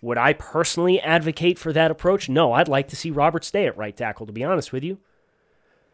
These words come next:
But that's the thought process that is applied is, okay, we know we have a young tackle who is capable of stepping inside and playing, and we know Solomon Kinley's played both left and right guard,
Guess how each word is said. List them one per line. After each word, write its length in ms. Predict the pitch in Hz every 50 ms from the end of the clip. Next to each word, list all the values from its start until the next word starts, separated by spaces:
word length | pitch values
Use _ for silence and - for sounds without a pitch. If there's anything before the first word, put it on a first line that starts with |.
| _ _ _ _ _
But 180 | - 151 147 147
that's 300 | - 156 175 180 - -
the 140 | - 151 131
thought 380 | - - - 147 175 170 -
process 540 | - - 127 127 120 - - 131 123 117 -
that 160 | - 123 117
is 140 | 117 110 104
applied 420 | 110 - - 147 147 151 143 131 123
is, 140 | 120 110
okay, 260 | 123 135 - - 135 123
we 140 | 123 135
know 180 | 135 139 151 165
we 140 | 170 165 143
have 160 | 156 147 143
a 20 |
young 380 | 131 117 123 135 139 143 139 135
tackle 580 | - 143 139 131 131 - - 120 113 113 - - - - _ _
who 100 | - 135
is 100 | 123 -
capable 520 | - - - 185 196 - 175 151 151 143
of 100 | 135 131
stepping 360 | - - 156 143 - 151 135 139
inside 360 | 127 - - 139 123 117 113
and 140 | 104 101 -
playing, 680 | - - 185 214 220 180 135 113 107 104 113 131 - - _ _ _ _ _ _ _ _ _ _ _ _ _
and 140 | 165 147 147
we 120 | 151 147
know 380 | 143 147 165 196 208 208 202 185
Solomon 440 | - - 185 170 165 156 156 151 139
Kinley's 360 | - 185 180 160 151 143 -
played 300 | - 160 147 139 127 107
both 240 | 143 147 151 - 135
left 260 | 139 139 147 - -
and 160 | 131 120 117
right 300 | 131 127 131 127 131 113
guard, 580 | 131 139 175 202 196 135 113 110 113 139 156